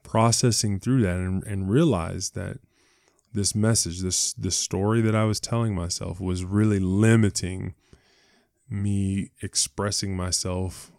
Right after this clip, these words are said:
uh, fully relationally. You know, it is, you know, it, it was, it was really, was, was really eye-opening. So, you know, all of these things have kind of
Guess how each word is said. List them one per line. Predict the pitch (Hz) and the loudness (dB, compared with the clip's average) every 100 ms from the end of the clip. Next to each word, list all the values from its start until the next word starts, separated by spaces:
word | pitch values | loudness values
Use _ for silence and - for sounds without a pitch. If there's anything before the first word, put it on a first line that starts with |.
| - | -12
uh, | 95 98 95 | -10 -10 -12
fully | - - 113 104 98 92 85 _ _ _ _ - _ _ - | -14 -2 0 2 2 0 -2 _ _ _ _ -20 _ _ -8
relationally. | 101 95 98 107 - 98 87 87 90 92 92 90 120 _ _ _ _ | -2 0 4 2 2 -2 -2 -2 -4 -4 -6 -8 -14 _ _ _ _
You | - 95 92 | -10 -6 -4
know, | 90 87 | -4 -4
it | 90 92 | -2 -2
is, | 90 90 - - - _ _ _ _ _ - | -2 -2 -2 -6 -10 _ _ _ _ _ -8
you | 95 87 | -4 -2
know, | 87 85 | -2 -2
it, | 87 95 92 | -4 -4 -2
it | 101 | 0
was, | 92 92 87 | 2 2 0
it | - | 0
was | 98 90 | 0 0
really, | 90 101 98 95 90 - _ - - _ _ _ _ _ 107 | 2 4 4 2 0 -6 _ -20 -20 _ _ _ _ _ 0
was, | 104 95 - | 2 2 -2
was | 98 95 90 | -2 0 4
really | 98 92 92 - | 4 4 0 -2
eye-opening. | 107 98 92 90 90 85 92 | -2 0 0 -2 -6 -8 -6
So, | - 98 92 95 - - - _ _ _ _ _ - | -2 0 0 -2 -10 -20 -20 _ _ _ _ _ -6
you | 117 | 0
know, | 107 104 | 2 2
all | 113 123 151 | 4 6 6
of | 131 | 6
these | 123 104 - | 4 4 2
things | 120 113 98 95 - | 2 4 2 0 -2
have | 92 - - | -4 -6 -8
kind | 104 98 | -4 -2
of | 92 92 87 - | -2 -2 -6 -14